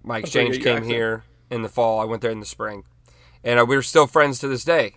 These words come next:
Speaker 1: And when we were kids, we joked about, "Hey, we gotta come to each other's weddings."
Speaker 2: Y-, yeah.
Speaker 1: Like, it has to happen.
Speaker 2: Yeah.
Speaker 1: So the fact that he was actually here was, um, you know, ten years later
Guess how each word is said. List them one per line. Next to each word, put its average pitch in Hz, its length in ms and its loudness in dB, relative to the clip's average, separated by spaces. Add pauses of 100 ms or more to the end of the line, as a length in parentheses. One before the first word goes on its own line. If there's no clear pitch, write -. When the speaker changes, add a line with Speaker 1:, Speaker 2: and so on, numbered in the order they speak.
Speaker 1:
And 127 160 0
when 131 80 0
we 147 140 2
were 123 140 2
kids, 160 320 2
we 120 120 -2
joked 131 320 -2
about, 107 240 -6
"Hey, 131 140 -2
we 117 140 -4
gotta 120 180 0
come 120 200 -4
to 110 60 -8
each 110 160 -8
other's 101 220 -10
weddings." 87 400 -10 (540)
Speaker 2:
Y-, - 140 -16 (100)
yeah. 135 200 -6
Speaker 1:
Like, 117 160 -4
it 117 100 2
has 117 220 2
to 117 100 -4
happen. 110 380 -2 (400)
Speaker 2:
Yeah. 131 180 -8
Speaker 1:
So 131 220 4
the 113 140 -6
fact 127 280 2
that 123 120 -6
he 127 100 -6
was 120 160 -6
actually 117 400 -2
here 120 420 -2
was, 110 400 -8
um, 104 400 -6
you 123 100 -8
know, 107 200 -6 (460)
ten 139 200 -2
years 123 260 -2
later 123 400 0